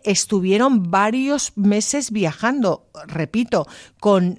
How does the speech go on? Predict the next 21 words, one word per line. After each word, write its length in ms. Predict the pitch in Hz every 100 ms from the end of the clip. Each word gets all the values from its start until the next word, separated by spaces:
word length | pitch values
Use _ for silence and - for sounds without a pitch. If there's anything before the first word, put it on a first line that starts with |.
| -
con, 320 | 185 170 170 170
con 180 | 180 165
mujeres, 800 | 165 160 - 190 190 202 208 -
con 320 | - 156 160
niños, 560 | 175 190 202 208 208 -
con 300 | 151 151 160
vacas, 480 | 175 190 214 202
con, 320 | - 165 160 160
con 300 | 151 151 147
yo 200 | 202 -
qué 100 | 147
sé 140 | -
con 200 | - 104
qué. 140 | - - - - - - -
Eh, 220 | 240 240 -
sin 380 | - 269 240
policía 880 | 220 233 226 208 - 247 269 311 339 -
y 160 | 240 233
sin 340 | - 240 226
gendarmería, 1040 | 220 196 185 180 175 170 170 175 247 185 -
porque 440 | 160 - 170 -